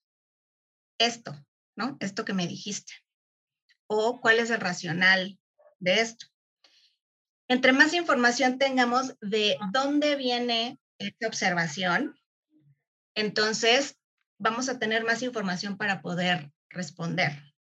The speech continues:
de regreso y poder justificar lo que nosotros presentamos, ¿no? O, o lo que sea que nos estén criticando. Y, pues, bueno, no es una fórmula mágica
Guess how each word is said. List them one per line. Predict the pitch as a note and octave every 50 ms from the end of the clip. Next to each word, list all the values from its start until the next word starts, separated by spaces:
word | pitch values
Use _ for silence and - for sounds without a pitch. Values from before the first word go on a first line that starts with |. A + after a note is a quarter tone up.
| _ _ _
de | - G3+ F#3
regreso | D3+ F3+ F3+ F#3 F3 F3 F3 G3
y | G3+
poder | G3+ - F#3+ F3 F3 F#3 F#3+ - - - - - - - _ _ _
justificar | _ - G3+ F3 C#3+ - - F#3 F3 - - E3 - - G3 F#3 F3+ F#3 A#3+ D#4 - - _ _ _ _ _ _ _ _ _ _ _ _ -
lo | G2 G2 F#2+
que | - F#2
nosotros | - - E3+ D#3+ - - - - E3 C#3+
presentamos, | - - - F3 - G3 F#3+ G3 - C4+ - - C#3 C#3+ - - - _ _ _ _ -
¿no? | - F3+ A3+ C#4 - - G3+
O, | D#3+ D#3 D3 - -
o | D3 C#3+ - - _ _ _ _ _ _ _ _ _ -
lo | F3+ F3
que | D3+ F3
sea | E3 - - F3+ F#3 F3+
que | F#3 F3+
nos | F3+ F3+ -
estén | - - - F#3 E3+
criticando. | F3 F3+ F3 F3+ - - B3 A3+ F3 C#3+ C#3+ - _ _ _ - - - - - - _ _ _ _ _ _ _ _ _ _ _ _ _ _ _ _ _ _ _ _ -
Y, | C4+ C#4 C#4 C4+ C#4 D4+ D4+ - _ _ _ _ _ _ -
pues, | - G3 G3 G3 F#3+ F#3+ F#3
bueno, | F#3+ F#3 E3 D3+ C#3+ - -
no | G#3 G3+ G#3+ A3 A3+ A3+
es | A#3 A#3+ A#3
una | B3+ A#3+ A3+ A3+
fórmula | A3+ A3+ G#3+ G#3 G#3+ G3+ F#3+ F#3
mágica | F#3+ F#3 - - - - - B3+ E4+